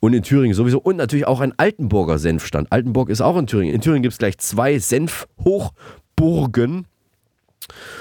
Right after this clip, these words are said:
Unter anderem auch die Hochburg Altenburg, wo nicht nur Skatkarten hergestellt werden seit zig Jahren, sondern eben auch mehr als dreihundert Sorten Senf. Ich hab zu wenig Zeit, um alle aufzuzählen, aber neben dem Trabi-Senf, den ich, äh, nennen will, gibt es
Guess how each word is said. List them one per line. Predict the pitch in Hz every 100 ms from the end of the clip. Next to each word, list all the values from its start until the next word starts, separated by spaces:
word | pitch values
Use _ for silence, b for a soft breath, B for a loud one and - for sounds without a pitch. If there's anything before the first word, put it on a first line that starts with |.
| B -
Unter | 147 139
anderem | 131 131
auch | 113 -
die | 131 107
Hochburg | 143 - - 113 151 147 -
Altenburg, | 139 170 123 87 95 78
wo | 90 110
nicht | 117
nur | 101
Skatkarten | - 110 123 - 110 104
hergestellt | 98 107 - 110 95
werden | 101 98
seit | 95 -
zig | - 117
Jahren, | 104 98 98
sondern | 92 92 87
eben | -
auch | 87 -
mehr | 82 98 113
als | 87 85 - B B B _ -
dreihundert | 95 98 147 156 123 185 185 113 131 - - B B B B B B _ _ -
Sorten | 101 127 143 123 104
Senf. | 85 92 170 127 - - - B B B B -
Ich |
hab | 127 -
zu | 135
wenig | 135 113
Zeit, | 117 110
um | 95
alle | 87
aufzuzählen, | 104 120 95 - 95 98
aber | 90
neben | 98 110
dem | 98
Trabi-Senf, | - 113 127 107 110 110
den | - 98
ich, | 98 107
äh, | 73 76
nennen | 87 104 101
will, | 101
gibt | 87 107 -
es | 92 -